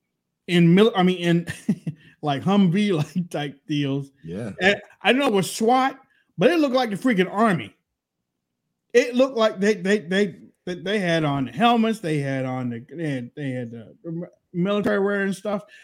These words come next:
Speaker 1: And I, and I
Speaker 2: Dogs.
Speaker 1: Huh?
Speaker 2: Dogs.
Speaker 1: Oh man. It, I mean, and they were going house to house.
Speaker 2: Well, they
Speaker 1: And
Speaker 2: found that guy inside a boat.
Speaker 1: Here's the thing.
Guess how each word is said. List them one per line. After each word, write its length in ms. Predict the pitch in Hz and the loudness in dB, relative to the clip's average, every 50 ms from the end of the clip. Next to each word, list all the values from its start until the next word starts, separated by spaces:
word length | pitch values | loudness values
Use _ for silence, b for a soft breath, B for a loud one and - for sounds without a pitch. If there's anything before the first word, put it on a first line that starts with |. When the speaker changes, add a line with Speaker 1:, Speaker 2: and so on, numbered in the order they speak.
| B B B | B B B
Speaker 1:
And 160 | 175 175 185 | 2 4 6
I, 100 | 185 180 | 6 6
and 140 | 185 185 - - _ _ - | 4 2 -2 -8 _ _ -8
I 260 | 95 101 185 185 104 | -4 0 2 4 4
Speaker 2:
Dogs. 360 | 110 110 123 - - - - _ _ _ _ _ _ _ _ _ _ _ - | 2 2 -2 -10 -14 -16 -20 _ _ _ _ _ _ _ _ _ _ _ -2
Speaker 1:
Huh? 300 | 170 160 160 165 196 208 - _ _ _ _ - 85 | 2 2 4 2 2 0 -4 _ _ _ _ -18 -10
Speaker 2:
Dogs. 680 | 156 - 113 117 123 123 117 120 123 120 120 - - - _ _ _ _ _ - | -6 -4 -4 -2 -2 -2 -2 -4 -6 -8 -10 -14 -16 -20 _ _ _ _ _ 0
Speaker 1:
Oh 180 | 202 214 208 180 | 4 4 6 6
man. 540 | 165 160 175 190 185 170 143 113 110 117 - | 6 4 4 4 4 4 2 0 -4 -10 -2
It, 220 | - 185 220 233 - 185 | 2 2 2 2 2 0
I 80 | 190 | 2
mean, 180 | 196 196 202 190 | 2 2 2 2
and 160 | 160 151 147 | 0 0 0
they 80 | 160 185 | 2 2
were 100 | 208 202 | 2 2
going 420 | 170 175 180 175 156 135 123 117 - | 2 2 2 2 2 0 -2 -4 -8
house 340 | - 120 160 190 196 185 175 | -10 -6 -4 -4 -4 -4 -6
to 80 | - 156 | -8 -8
house. 440 | 143 165 156 123 - - - - - _ _ _ _ _ _ _ _ _ _ _ _ _ _ _ _ _ _ - | -6 -4 -4 -4 -6 -10 -16 -20 -20 _ _ _ _ _ _ _ _ _ _ _ _ _ _ _ _ _ _ -6
Speaker 2:
Well, 80 | - - | 0 2
they 60 | 180 | 4
Speaker 1:
And 140 | 175 175 - | 6 6 6
Speaker 2:
found 200 | - - 262 233 | 6 6 4 4
that 180 | 196 190 170 143 | 2 2 2 0
guy 180 | 185 170 165 | 0 0 0
inside 480 | 170 170 165 202 196 - - 180 160 139 | 0 0 -4 -6 -8 -8 -6 -4 -4 -4
a 60 | 117 | -4
boat. 420 | 98 90 85 - - 339 - - - _ - - _ _ _ _ _ _ _ _ _ _ _ _ _ _ _ _ _ _ _ _ _ _ _ _ _ _ _ _ _ _ _ _ _ _ _ _ _ _ _ _ | -4 -4 -4 -2 -2 -2 -4 -6 -10 _ -20 -20 _ _ _ _ _ _ _ _ _ _ _ _ _ _ _ _ _ _ _ _ _ _ _ _ _ _ _ _ _ _ _ _ _ _ _ _ _ _ _ _
Speaker 1:
Here's 200 | - 247 240 190 | 0 2 2 2
the 120 | 170 151 | 0 -2
thing. 260 | - 190 170 131 - | -2 -2 -2 -2 -4